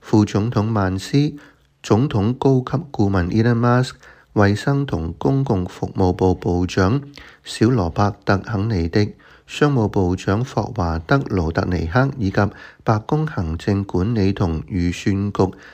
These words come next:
簡稱O M B局長沃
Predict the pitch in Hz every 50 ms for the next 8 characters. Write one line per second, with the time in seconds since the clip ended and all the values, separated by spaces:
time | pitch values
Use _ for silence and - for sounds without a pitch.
0 | - - - 92 90 98 110 120 - - 147 147 143 143 - - - _ - 139
1 | 139 135 131 131 - - - - 131 127 127 127 131 135 - - 139 135 139 139
2 | 139 - - - - - - - - - 87 85 87 101 123 - - - 127 139